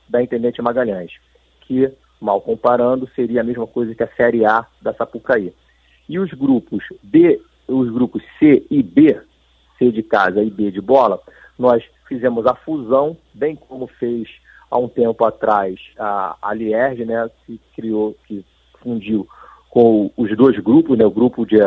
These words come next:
o grupo A de acesso com o grupo B, e foi criado o, o grupo Ouro. Nós fizemos isso na, na Intendente Magalhães. Fundimos o grupo C e o gru-, grupo B e criamos o grupo especial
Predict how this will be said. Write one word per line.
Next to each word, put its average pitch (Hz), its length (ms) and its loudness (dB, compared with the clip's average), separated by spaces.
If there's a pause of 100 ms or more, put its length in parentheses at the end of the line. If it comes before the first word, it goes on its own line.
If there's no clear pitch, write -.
(120)
o 101 60 -8
grupo 110 300 0
A 107 80 4
de 110 100 2
acesso - 300 -4
com 117 120 2
o 113 40 -4
grupo 107 240 -6
B, 117 220 0
e 139 40 -6
foi 127 140 -4
criado 110 460 0 (320)
o, 98 300 -6
o 113 40 -2
grupo 120 300 -2
Ouro. 151 380 4 (320)
Nós 117 140 0
fizemos 123 420 0
isso 135 280 -4
na, 117 720 0
na 113 100 -6
Intendente 120 280 -10
Magalhães. 127 340 -4 (340)
Fundimos 123 560 -6
o 113 80 -6
grupo 107 440 -6 (180)
C 127 300 4 (240)
e 123 100 2
o 120 60 2
gru-, 110 300 -4
grupo 120 240 -2
B 147 260 4 (220)
e 147 100 4
criamos 147 500 4
o 139 80 2
grupo 135 280 -2
especial 123 840 0